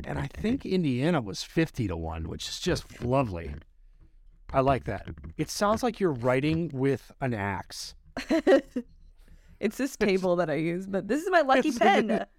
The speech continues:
Speaker 1: No, that's good. We need it. We need
Speaker 2: Okay, so I
Speaker 1: we
Speaker 2: wrote
Speaker 1: need
Speaker 2: that down
Speaker 1: all
Speaker 2: so
Speaker 1: the
Speaker 2: we can
Speaker 1: vibes.
Speaker 2: tweet that out, that that's gonna be our sprinkle.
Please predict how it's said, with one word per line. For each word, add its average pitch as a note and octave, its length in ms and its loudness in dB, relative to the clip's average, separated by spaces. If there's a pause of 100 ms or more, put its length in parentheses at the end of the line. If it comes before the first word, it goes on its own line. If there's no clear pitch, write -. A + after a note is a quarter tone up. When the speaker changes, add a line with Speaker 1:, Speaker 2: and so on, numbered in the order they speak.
(420)
Speaker 1:
No, G3 320 2
that's E3 240 -2
good. A#3 180 2
We C#3+ 140 -2
need G3+ 260 2
it. C3 180 -2
We D3+ 140 -4
need F#3+ 200 2
Speaker 2:
Okay, A3+ 220 2
so A3 120 2
I G#3 60 8
Speaker 1:
we F#3+ 60 6
Speaker 2:
wrote C4+ 100 8
Speaker 1:
need D4 100 2
Speaker 2:
that C#4+ 100 2
down A#3+ 220 8
Speaker 1:
all - 20 6
Speaker 2:
so G3 80 2
Speaker 1:
the A#3+ 60 2
Speaker 2:
we A#3+ 80 2
can C4+ 220 4
Speaker 1:
vibes. - 20 -4
Speaker 2:
tweet A#3+ 220 0
that G#3 120 6
out, G3 160 4
that G3 100 -4
that's G3+ 240 2
gonna A3 160 0
be G3+ 120 2
our F#3 120 2
sprinkle. - 560 -2